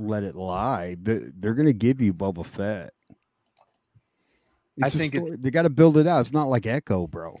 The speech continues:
Speaker 2: Here's, here's what I think, and I think this is the best way to explain Book of Boba Fett. I think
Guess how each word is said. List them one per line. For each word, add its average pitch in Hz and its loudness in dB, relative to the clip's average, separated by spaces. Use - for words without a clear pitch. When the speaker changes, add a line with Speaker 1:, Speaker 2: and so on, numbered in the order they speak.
Speaker 2:
Here's, 208 0
here's 214 -8
what 175 -2
I 135 4
think, 107 -6
and 117 -4
I 123 -4
think 151 -10
this 151 -10
is 131 -18
the 120 -8
best 127 -4
way 123 -2
to 120 -6
explain 113 -8
Book 123 -2
of 110 -6
Boba 110 -2
Fett. 98 -6
I 123 -2
think 147 2